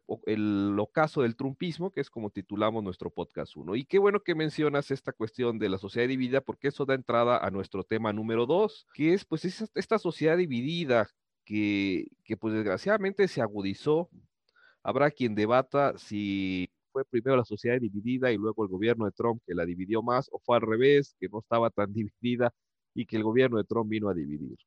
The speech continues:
Eh, yo creo que este debate es interminable, es casi como el de qué fue primero el huevo o la gallina,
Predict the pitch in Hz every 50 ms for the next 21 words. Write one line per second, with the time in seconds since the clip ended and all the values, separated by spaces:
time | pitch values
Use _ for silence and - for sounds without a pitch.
0 | _ _ _ _ _ _ _ - - 95 95 95 95 92 92 95 95 90 90 90
1 | 87 78 82 123 160 170 175 160 135 143 151 - 151 123 123 123 147 147 - -
2 | 139 131 120 117 113 113 117 120 - _ - 113 107 90 - 98 98 101 107 110
3 | 117 123 127 135 131 113 113 117 - - _ _ _ _ _ _ _ - 110 113
4 | - - 101 - 98 95 95 95 92 90 90 95 87 - - 104 - 117 98 -
5 | 98 92 98 107 104 101 95 95 110 117 110 95 95 110 120 113 92 92 107 117
6 | 117 110 113